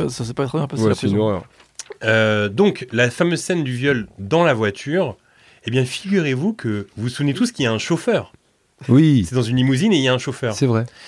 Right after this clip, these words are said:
Speaker 3: Eh bien, ce chauffeur, ce n'est pas un acteur, c'est un producteur qui s'appelle Arnon Milchan. Et ce producteur, c'était tout simplement le petit ami de l'actrice
Speaker 1: Mais non.
Speaker 3: qui se fait violer
Speaker 1: Wow.
Speaker 3: à l'arrière.
Speaker 2: C'est horrible.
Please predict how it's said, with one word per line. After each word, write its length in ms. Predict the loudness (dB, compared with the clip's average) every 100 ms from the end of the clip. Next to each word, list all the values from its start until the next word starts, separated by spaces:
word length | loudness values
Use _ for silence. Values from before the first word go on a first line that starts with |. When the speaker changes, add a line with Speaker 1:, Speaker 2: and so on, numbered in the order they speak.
| -20 -8
Speaker 3:
Eh 60 | -2
bien, 100 | 0
ce 160 | 2
chauffeur, 560 | 4 4 0 -4 -8 -8 _ _ _
ce 100 | -8
n'est 80 | -4
pas 240 | -2 -2
un 80 | -2
acteur, 380 | -4 -6 -6 -6
c'est 140 | -4
un 260 | -4 -4 -6
producteur 580 | -2 -2 -2 -6 -6 -6
qui 60 |
s'appelle 300 | -8 -6 -6 -4
Arnon 260 | -4 -2 -2
Milchan. 640 | -2 -4 -6 -6 -6 -6 -10 _ _ _ -20 -20 -20 -20 _ _ -14
Et 60 | -6
ce 120 | -6
producteur, 800 | -2 0 0 -2 -2 0 0 -2 _ _
c'était 200 | -20 -16
tout 120 | -8 0
simplement 600 | 0 2 2 2 2 -2 _ _ _ _ -10
le 140 | -6 -2
petit 420 | 0 0 0 0
ami 300 | 2 2 0 _ _ _ _ -8
de 100 | 0
l'actrice 680 | 0 -2 0 0 0 -12 _ _ _ -6
Speaker 1:
Mais 100 | -6
non. 140 | -6 -14 _ _ -10
Speaker 3:
qui 120 | -8
se 80 | -6
fait 140 | -4
violer 340 | -2 2 2 0 -10 -20 -16
Speaker 1:
Wow. 160 | -2
Speaker 3:
à 60 | 0
l'arrière. 420 | 2 2 0 -2 _ -8
Speaker 2:
C'est 140 | 0
horrible. 320 | 2 2 0